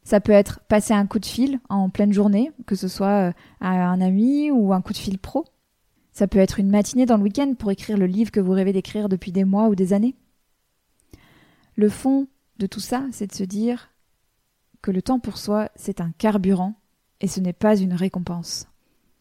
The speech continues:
C'est parce qu'on se donne du temps pour soi qu'on est capable, qu'on est en mesure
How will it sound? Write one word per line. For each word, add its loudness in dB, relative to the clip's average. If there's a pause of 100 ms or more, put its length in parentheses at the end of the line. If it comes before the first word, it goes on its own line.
(240)
C'est -4
parce 0
qu'on -2
se -6
donne -2
du -8
temps -4
pour -10
soi -2
qu'on -6 (180)
est 4
capable, -4 (260)
qu'on -4
est 2
en 0
mesure 4